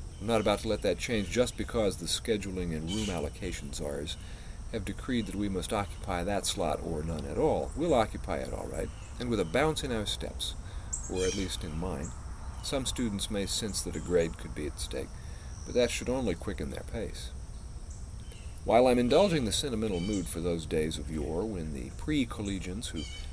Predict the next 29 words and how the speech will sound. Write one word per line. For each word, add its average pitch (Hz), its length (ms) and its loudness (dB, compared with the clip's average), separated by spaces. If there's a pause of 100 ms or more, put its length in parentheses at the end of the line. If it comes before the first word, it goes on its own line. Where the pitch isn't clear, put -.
happened 107 440 0
to 92 100 -6
share 90 280 0
my 80 160 0
roof 78 260 -2
and 78 220 -4
my 69 160 -4
last 71 360 -2
name 90 220 -2
walked 87 260 4
with 85 220 -6 (720)
the 104 80 -2
dogs 87 400 6
and 90 220 -2
me 98 320 2
enthusiastically, 85 960 -2
without 104 320 0
any 85 220 0
hint 87 180 -2
of 85 80 0
obligation 78 640 0
or 65 60 -8
compulsion, 76 520 -4
I'm 170 140 0
tempted 143 420 -4
to 90 120 -2
hunt 107 220 -2
up 101 200 0
and 80 100 -6